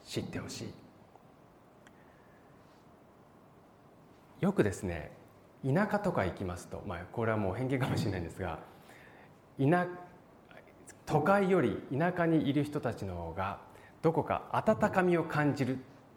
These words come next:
という経験したことありませんか？もしくは自然の中に、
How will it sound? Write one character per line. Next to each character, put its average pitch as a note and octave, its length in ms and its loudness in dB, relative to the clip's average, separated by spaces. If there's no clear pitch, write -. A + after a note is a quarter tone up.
と - 80 -2
い B2+ 100 2
う B2 40 -2
経 A2+ 160 -2
験 G2+ 200 -2
し - 60 -10
た A2 120 -2
こ G#2 100 -6
と - 200 -8
あ - 60 -8
り F#2 80 -4
ま F2+ 100 -6
せ D#2+ 120 -12
ん D#2 60 -12
か？ - 200 -14
も C3 100 -2
し - 100 -8
く - 80 -6
は F2+ 60 -2
自 - 220 -4
然 G#3 200 4
の G3+ 80 4
中 F#3+ 220 2
に、 B2 100 -2